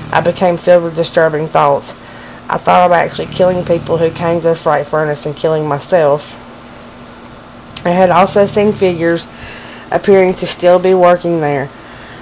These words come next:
The thought of people's spirits began trapped working at, um, the thought of people's spirits being trapped working at Sloss in a never-ending hell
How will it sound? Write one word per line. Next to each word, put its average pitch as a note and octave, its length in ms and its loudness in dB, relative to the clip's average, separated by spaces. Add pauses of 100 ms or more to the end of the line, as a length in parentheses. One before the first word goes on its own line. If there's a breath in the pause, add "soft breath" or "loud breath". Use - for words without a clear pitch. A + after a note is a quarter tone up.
(140 loud breath)
The F3+ 80 -4
thought F#3+ 320 4
of A3 160 -2
people's G#3 340 2
spirits F3 380 0
began E3 400 -4
trapped E3+ 360 2
working F3 380 0
at, D#3+ 200 -6 (640 loud breath)
um, F#3+ 240 4
the F3+ 80 2
thought A3 340 4
of A3+ 60 -12
people's G3+ 360 2
spirits F#3 360 -2
being E3+ 240 -2
trapped E3 360 2
working F3 280 0
at C3+ 120 -6
Sloss E3+ 500 0
in D#3 220 -4
a D#3+ 180 -2
never-ending F3+ 600 0
hell E3 400 2